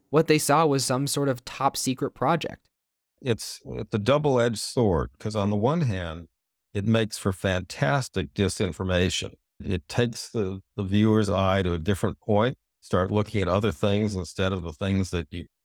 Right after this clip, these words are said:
Speaker 2: probably should be looking at. It's a distraction. But if I step out and tell someone, you know, "Yeah, I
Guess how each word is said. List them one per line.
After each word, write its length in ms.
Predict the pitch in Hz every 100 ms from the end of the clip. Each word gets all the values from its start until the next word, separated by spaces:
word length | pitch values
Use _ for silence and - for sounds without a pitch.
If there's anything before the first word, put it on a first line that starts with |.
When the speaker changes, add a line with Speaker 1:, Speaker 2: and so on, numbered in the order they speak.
| _
Speaker 2:
probably 240 | - 87 82
should 260 | - 120
be 100 | 113
looking 340 | 107 104 - 104
at. 220 | 101 101 - _ _
It's 160 | 101 92
a 40 |
distraction. 880 | 98 - - 107 113 117 - 107 104 - _ _ _ -
But 100 | 92
if 140 | 92
I 180 | 90 92 - _
step 380 | - - 98 85
out 240 | 92 90 82
and 140 | 78
tell 220 | 92 87
someone, 480 | 80 92 85 82 80
you 80 | 78
know, 120 | 73
"Yeah, 240 | 82 127 135
I 180 | 90